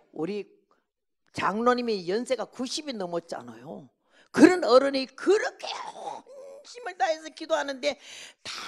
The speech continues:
앉아가지고 아멘이 여기 몇몇 사람만 좀 아주 톤이 좀 높지, 그 다음에는 그냥 맹맹해요. 그래서 내가 다음번에는 장로님 기도할 때 눈 뜨고 볼라 그래. 누가 아멘 안 하나.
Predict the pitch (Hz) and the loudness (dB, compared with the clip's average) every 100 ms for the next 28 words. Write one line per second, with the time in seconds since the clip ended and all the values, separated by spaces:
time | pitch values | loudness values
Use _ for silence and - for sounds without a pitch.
0 | - - - - - 320 302 294 269 - | -12 -12 -14 -18 -14 -8 -6 -8 -8 -10
1 | - 254 269 277 269 247 254 262 220 247 | -8 -10 -8 -6 -6 -4 -4 -2 2 2
2 | 262 269 - 254 254 247 226 233 226 233 | 2 -4 -2 -4 -2 -4 -4 -2 -2 0
3 | 233 196 - - _ - - 285 269 - | 0 -2 -10 -20 _ -14 -2 0 0 -2
4 | 233 226 226 240 226 233 240 254 226 214 | 0 2 2 -2 -4 -2 0 0 0 0
5 | 226 214 190 - - 190 208 190 175 185 | 0 -4 -8 -18 -10 -4 -2 -2 -2 -4
6 | 175 175 180 226 240 208 233 - _ _ | -4 -4 -4 -4 -2 -4 -8 -14 _ _
7 | _ _ _ _ _ _ _ _ _ _ | _ _ _ _ _ _ _ _ _ _
8 | _ _ _ _ _ _ _ _ _ - | _ _ _ _ _ _ _ _ _ -20
9 | 147 151 165 165 - 170 190 - 156 151 | -16 -12 -12 -12 -6 -4 -4 -2 -2 -2
10 | 190 - 135 185 196 170 - 175 175 165 | -4 -6 -6 -4 -4 -6 -2 0 0 0
11 | 208 - 196 - 170 196 190 175 156 170 | -2 2 0 2 0 0 -4 -6 2 4
12 | 180 175 170 165 151 151 151 143 139 131 | 4 4 2 -2 -4 -8 -8 -8 -10 -14